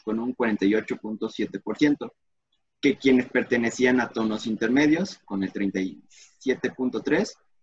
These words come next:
y tonos más oscuros, con el veintiséis por ciento. También hubo un mayor porcentaje en los trabajos de servicios personales, actividades de apoyo y agropecuario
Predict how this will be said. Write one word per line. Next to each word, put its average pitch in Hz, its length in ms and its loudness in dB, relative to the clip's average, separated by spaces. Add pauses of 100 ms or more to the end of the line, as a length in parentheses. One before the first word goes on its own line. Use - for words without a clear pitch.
(140)
y 104 120 -10
tonos 131 280 2
más 131 200 2
oscuros, 147 440 0
con 107 180 -2
el 101 100 -2
veintiséis 104 640 -4
por - 140 -4
ciento. 92 320 -4 (1400)
También 127 420 4 (100)
hubo 135 160 0
un 143 80 2
mayor 127 300 4
porcentaje 123 560 0
en 123 60 2
los 117 120 -4
trabajos 117 460 -4
de 113 80 -2
servicios 131 680 2
personales, 143 720 0
actividades 110 480 -2
de 110 80 0
apoyo 135 340 0
y 127 120 6
agropecuario 107 720 -2